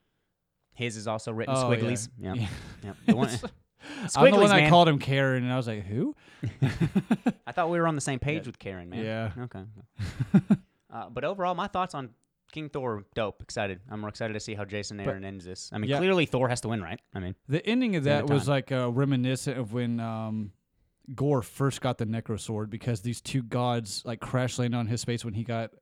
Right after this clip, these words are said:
Speaker 2: excommunicated from his people because he said some blasphemy. And he's like, "The gods don't care for us." And he's got pegged with a stone. He's like, "You gotta leave, dude.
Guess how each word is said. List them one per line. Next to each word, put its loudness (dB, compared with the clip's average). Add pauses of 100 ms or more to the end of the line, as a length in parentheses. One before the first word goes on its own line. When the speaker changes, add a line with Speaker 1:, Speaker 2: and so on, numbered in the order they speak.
Speaker 2:
excommunicated -4
from -4
his -4
people -4
because -6
he -4
said -4
some -6
blasphemy. -4
And -6
he's -6
like, -4
"The -10
gods -6
don't -8
care -6
for -4
us." -6
And -4
he's -4
got -6
pegged -6
with -6
a -4
stone. -4
He's -2
like, -6
"You -10
gotta -2
leave, -2
dude. -2